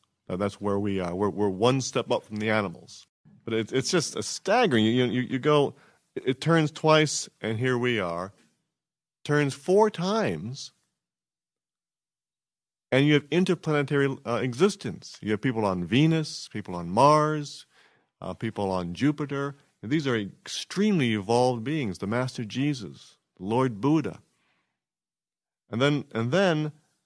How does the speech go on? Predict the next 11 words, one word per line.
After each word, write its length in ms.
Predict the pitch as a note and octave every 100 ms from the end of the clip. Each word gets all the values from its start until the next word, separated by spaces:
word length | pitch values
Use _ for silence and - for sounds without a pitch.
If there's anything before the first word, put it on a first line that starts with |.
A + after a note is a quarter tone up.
| _ _ -
nineteen 800 | A#2 D#3+ G#3 - - - F#3 F#3
hundred 440 | E3 F3 F3 E3+
and 100 | D#3+ -
eighty 340 | E3 G3+ F#3
times. 680 | - F2 - - - _ _ _ _ _ _ _ _ _ _ _ _ _ _ _
It's 80 |
amazing. 840 | - B2+ A3+ F4+ F4+ C4+ A1 - - _ _ _
And 80 | F#2+
that's 220 | C3 D#3+
just 260 | - C3 -
secondary 880 | - A3 - G#3+ E3 F#2 D2 A#1